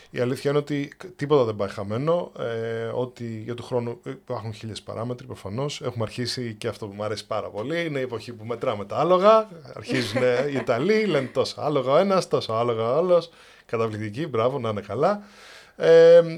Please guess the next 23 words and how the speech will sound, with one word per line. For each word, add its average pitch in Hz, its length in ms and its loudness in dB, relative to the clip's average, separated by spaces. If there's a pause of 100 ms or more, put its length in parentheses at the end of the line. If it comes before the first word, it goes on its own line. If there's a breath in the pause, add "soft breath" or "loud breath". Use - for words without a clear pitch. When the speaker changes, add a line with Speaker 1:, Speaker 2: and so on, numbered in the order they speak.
(160)
Speaker 1:
όλοι 208 240 6
λοιπόν 135 480 2
έχουν 120 300 2
κάνει 110 220 0
κορυφαία 104 440 -4
μοτέρ, 254 480 2
τα, 214 460 -2
ποιος 165 280 -2
θα 135 260 2
φάει 139 300 6
την 123 140 -8
κρυάδα 123 520 8
του 120 120 -6
χρόνου 131 360 2
στις 117 200 -8
δοκιμές, 185 640 -2
ε, 147 280 0
θα 147 80 -4
έχει 120 200 -8
γέλιο, 117 400 0
αλλά 226 180 0
τέλος 170 300 -2
πάντων 135 360 -6